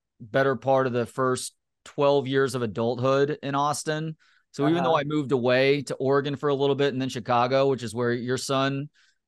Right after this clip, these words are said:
Speaker 1: has been for school and is about to leave,
Speaker 2: Right.
Speaker 1: I came back to Austin with her as my wife and, uh, our firstborn s-,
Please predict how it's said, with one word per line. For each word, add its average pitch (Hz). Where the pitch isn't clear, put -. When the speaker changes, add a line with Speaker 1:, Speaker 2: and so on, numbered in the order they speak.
Speaker 1:
has 127
been 139
for 123
school 131
and 139
is 123
about 135
to 135
leave, 131
Speaker 2:
Right. 127
Speaker 1:
I 120
came 151
back 147
to 143
Austin 123
with 131
her 147
as 131
my 127
wife 123
and, 120
uh, 117
our 117
firstborn 113
s-, -